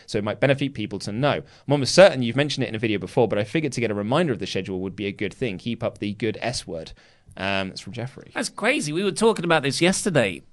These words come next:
Speaker 2: because we, there is a schedule, but I don't think we've communicated that well enough. It's three P, three P M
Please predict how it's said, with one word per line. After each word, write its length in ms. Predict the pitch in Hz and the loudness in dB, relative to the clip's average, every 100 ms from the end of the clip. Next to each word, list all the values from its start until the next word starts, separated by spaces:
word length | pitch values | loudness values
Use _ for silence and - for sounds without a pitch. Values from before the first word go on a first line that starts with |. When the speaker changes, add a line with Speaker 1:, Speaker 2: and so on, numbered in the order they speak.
| - | -6
Speaker 2:
because 360 | 139 160 151 151 | -2 2 2 2
we, 240 | 185 170 - - | -4 -4 -14 2
there 160 | 165 165 | 6 6
is 140 | 262 | 4
a 40 | |
schedule, 600 | - - - - 80 131 - - | -2 -4 -6 -8 -12 -12 -8 0
but 200 | 147 - | 0 4
I 120 | 151 | 2
don't 240 | 156 165 135 | 4 2 0
think 160 | 147 | -2
we've 180 | 143 123 | -2 -2
communicated 600 | 139 139 131 131 127 113 | 2 2 2 0 -2 -2
that 180 | 117 110 | -4 -2
well 120 | 143 | -2
enough. 360 | 120 78 - _ _ _ | -2 -6 -14 _ _ _
It's 320 | 147 131 - - | -2 0 -4 -6
three 400 | - - 156 185 | -12 -10 0 0
P, 260 | 175 147 139 - _ _ _ _ | 0 -2 -2 -6 _ _ _ _
three 360 | - 143 180 165 | -12 -2 0 0
P 220 | 143 143 | 0 2
M 380 | 131 123 117 | 4 4 2